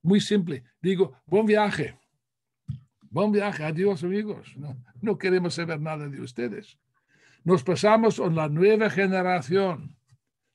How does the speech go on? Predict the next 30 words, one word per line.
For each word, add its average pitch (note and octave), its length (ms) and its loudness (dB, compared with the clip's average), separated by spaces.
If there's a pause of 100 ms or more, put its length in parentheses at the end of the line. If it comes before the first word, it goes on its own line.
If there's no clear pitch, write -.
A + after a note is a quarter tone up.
de D3 120 -6
luchadores, E3 840 -2
de C#3+ 80 -10
obreros D3+ 600 -4
revolucionarios, E3+ 840 -6 (240)
de C#3+ 100 -4
jóvenes, G3 640 4
sobre F3 240 -4
todo G#3 280 -4
la D3 140 -6
juventud. E3 580 -6 (800)
Decía E3 300 -4
Lenin, E3 340 -2
"El D3 100 -4
que C3 140 -8
tiene E3+ 320 -4
la D3 120 -6
juventud C#3 440 -6
tiene D3 240 -8
el C3 100 -12
futuro." B2 480 -16 (680)
Y F#3+ 120 0
tenemos A3 440 4
un, F#3 280 2
una F#3 240 0
gran F#3 400 -2
tarea D#3+ 400 -4
delante C#3+ 420 -8
de D3 160 -8
nosotros. D#3+ 720 -10